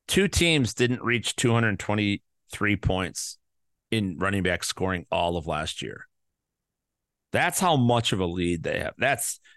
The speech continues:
and, uh, again, it's a, it's very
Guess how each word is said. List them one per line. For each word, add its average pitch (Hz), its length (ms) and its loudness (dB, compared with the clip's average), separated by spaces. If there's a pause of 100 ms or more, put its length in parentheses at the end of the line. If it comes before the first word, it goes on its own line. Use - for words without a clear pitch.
(120)
and, 147 220 0
uh, 127 80 -2 (160)
again, 110 400 -2 (580)
it's 123 160 -2
a, 117 220 2 (120)
it's 135 200 -2
very 170 840 2